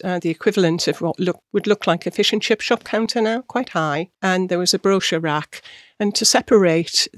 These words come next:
the children's wear shop from the travel agency, we had one of those, um, garden trellises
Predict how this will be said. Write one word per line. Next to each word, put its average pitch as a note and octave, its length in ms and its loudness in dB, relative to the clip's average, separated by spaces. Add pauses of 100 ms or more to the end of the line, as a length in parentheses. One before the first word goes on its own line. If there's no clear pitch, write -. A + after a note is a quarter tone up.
the F3+ 160 0
children's G#3+ 480 0
wear E3+ 140 -2
shop - 280 -4
from F3 380 -4
the E3+ 300 -4
travel A3+ 260 0
agency, E3 720 -2
we G3 120 -4
had F#3+ 180 -2
one F#3 180 -4
of F3+ 140 -12
those, E3+ 420 0
um, F3+ 220 -2 (300)
garden F#3+ 280 2
trellises E3+ 800 2